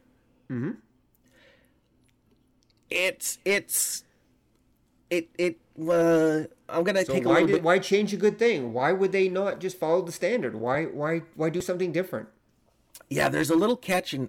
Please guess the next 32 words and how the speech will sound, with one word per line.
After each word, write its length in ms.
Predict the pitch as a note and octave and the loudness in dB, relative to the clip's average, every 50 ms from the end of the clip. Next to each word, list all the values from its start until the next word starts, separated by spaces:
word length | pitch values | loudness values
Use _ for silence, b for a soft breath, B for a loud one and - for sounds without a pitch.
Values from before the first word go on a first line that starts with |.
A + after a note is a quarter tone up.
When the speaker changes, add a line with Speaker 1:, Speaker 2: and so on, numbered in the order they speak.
| - - | -4 -2
Speaker 2:
and 240 | C#3 C3+ C3 C#3 - | 0 0 0 -2 -4
what 180 | - D3 D3 E3 | -2 -2 0 0
we're 80 | F3 E3 | 0 0
gonna 240 | E3 A#3+ D4+ E4+ B3+ | 0 0 0 -2 -2
do 220 | D#3 E3+ D#3 C3+ | 0 2 2 2
is 120 | A#2+ A2 G#2+ | 2 0 0
we'll, 220 | A#2 A#2 A#2 A#2+ - | 0 0 0 0 -2
we'll, 380 | - C#3 C#3 C#3 C3 A#2+ - - _ _ _ _ | -2 -2 -2 -2 -2 -4 -6 -10 _ _ _ _
with 180 | D3+ D3+ C#3+ - | -8 -6 -4 -2
that 200 | F#3 G#3 A3+ - | 0 -2 0 0
in 80 | E3 | -2
mind, 460 | D#3+ D3+ D3+ D#3 D#3 D#3 D3+ D3 D3 - _ _ b b b b b b b b b | 0 0 2 2 0 0 -2 -4 -8 -12 _ _ b b b b b b b b b
I 80 | C#3 C#3+ | -4 -2
think 360 | - - E3 D#3+ - - - _ _ _ _ C3+ | 2 2 0 0 0 -6 -16 _ _ _ _ -4
the 120 | C3 D3 | -4 -4
first 480 | - - - G3+ A3+ C4 C#4+ - - - | -4 -2 0 0 0 0 0 -4 -8 -6
time 300 | - C#4 D4 D#4 C#4+ C4 | -4 -2 -2 0 0 0
you 120 | A#3 G#3+ | 0 0
really 380 | F3 F3+ G3 G3+ G#3 G3+ F#3+ E3 | 0 0 0 0 0 -2 -4 -6
had 600 | C#3 C3+ E3 E3 D#3+ D#3+ D#3 D#3 D3 C#3+ C3+ - b b b b b b b b b b b b b b _ _ _ _ _ _ | -6 -4 0 2 4 4 4 2 2 -2 -8 -12 b b b b b b b b b b b b b b _ _ _ _ _ _
any 420 | - D3+ D#3+ E3 D#3+ D#3 D3 B2 - _ _ - | -4 -2 0 0 0 -2 -2 -4 -6 _ _ -14
serious 500 | - - E3 E3+ F3 F3 E3 D3+ - - | -10 -6 -4 -2 2 2 2 2 0 -4
kind 240 | - D#3 D#3 C#3+ | -4 -2 -2 -2
of 100 | A#2+ G#2+ | -2 -6
controversy 840 | - - C3 B2 B2+ C3 - C3 G#2+ G#2+ A2+ A2 G#2+ - - A2+ G#2+ | -6 -4 -2 0 0 0 -2 -4 -2 0 0 0 -2 -2 -2 -2 0
in 80 | G#2 | 0
a 60 | G#2+ G2+ | 0 2
way 220 | G2+ A2 A#2+ A#2 | 2 4 2 4
that 200 | G#2 A2+ G#2+ A2 | 2 0 -2 -2
we 180 | B2 A#2 B2 A#2+ | -2 0 2 2
would 180 | A2 A2 G2 | 2 2 2
recognize 840 | G2+ F#2+ G2 - - C3 A#2+ B2 B2+ A#2+ B2 C3 E3+ G#3 - - | 0 -2 -2 -2 -4 -8 -4 -4 -4 -4 -2 -4 -6 -6 -8 -12